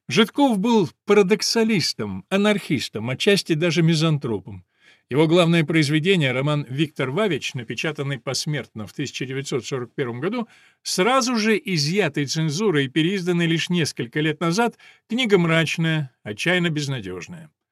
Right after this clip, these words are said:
Тандем Житкова с Маршаком, отразившийся даже в детских стихах последнего, «Почтальон»,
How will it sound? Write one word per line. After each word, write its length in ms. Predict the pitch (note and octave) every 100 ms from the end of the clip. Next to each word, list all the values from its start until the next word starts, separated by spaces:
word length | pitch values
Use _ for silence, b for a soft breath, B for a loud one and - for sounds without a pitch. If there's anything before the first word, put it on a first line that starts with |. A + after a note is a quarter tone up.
| b b b _
Тандем 440 | F3+ F#3+ G#3 F#3+
Житкова 440 | D#3 F#3 - F3 D3+
с 100 | E3+
Маршаком, 640 | D#3+ - E3+ A3 G3 C#3
отразившийся 720 | B2 C#3 C#3+ D#3+ - D3 D3+
даже 260 | C#3 C3+ C#3+
в 40 |
детских 420 | D3 D3 - D3
стихах 540 | - - D#3 D3+ G2 -
последнего, 680 | A2+ - A#2+ G2 G2 F2+ _
«Почтальон», 540 | C3+ - D#3+ A3 G3+